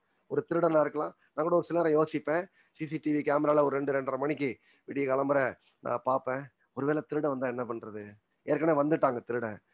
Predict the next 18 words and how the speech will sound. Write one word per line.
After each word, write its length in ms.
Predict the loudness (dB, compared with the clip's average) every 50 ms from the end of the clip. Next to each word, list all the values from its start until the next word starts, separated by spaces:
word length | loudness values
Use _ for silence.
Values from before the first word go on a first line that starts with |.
| _ _
அப்போ 160 | _ -2 0
மனசு 280 | 2 2 2 2 -2
சொல்லும், 420 | -4 -2 0 2 4 4 2 0 -4 _ _ _ _
ஒரு 140 | -14 -12 -10
பெரிய 240 | -8 -6 -6 -6 -6
கம்பெடுத்து 720 | -6 -6 -6 -4 -2 -2 -2 -2 0 2 2 2 2 -2 -6 _ _ _ _ _ _
நம்ம 220 | -10 -8 -6 -2
யோசிச்சுட்டே 360 | 2 2 2 2 2 2 4 4
இருப்போம். 140 | 6 6
ஒரு 160 | 6 4 4 6
படம், 360 | 6 8 8 8 8 6 2 0
ஒரு 140 | -2 -2
சினிமா 360 | 0 0 0 2 4 6 6 6
மாதிரி 360 | 6 6 6 4 2 -2 -6 _ _ _ _ _ _
நான் 180 | 2 4 6
யோசிப்பேன். 380 | 6 6 4 2 0 2 2 2 4
இது 40 | 4
மாதிரிலாம் 360 | 4 6 6 6 4 4